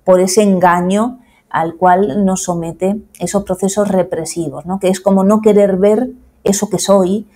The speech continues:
que forma parte de mí, aunque a una parte de mí no le guste, ¿no? Entonces es interesante ese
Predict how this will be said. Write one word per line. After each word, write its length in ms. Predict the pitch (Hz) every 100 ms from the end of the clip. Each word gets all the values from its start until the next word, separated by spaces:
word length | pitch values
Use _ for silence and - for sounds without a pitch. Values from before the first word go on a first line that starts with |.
| _
que 120 | -
forma 360 | - 196 202 202
parte 300 | 165 170 202
de 120 | 233
mí, 300 | 208 190 202 _ _ _ _
aunque 500 | 175 175 202 202 - _ _ _ _ _ _
a 120 | 156
una 260 | 170 175 170
parte 340 | 165 160 202
de 100 | 214
mí 240 | 196 190 -
no 200 | 190 175
le 100 | 143
guste, 460 | - - - - _ _ _ _
¿no? 100 | -
Entonces 360 | 247 180 180 190
es 140 | 196
interesante 840 | 208 208 214 214 202 214 226 254 - - _
ese 400 | 185 196 208 196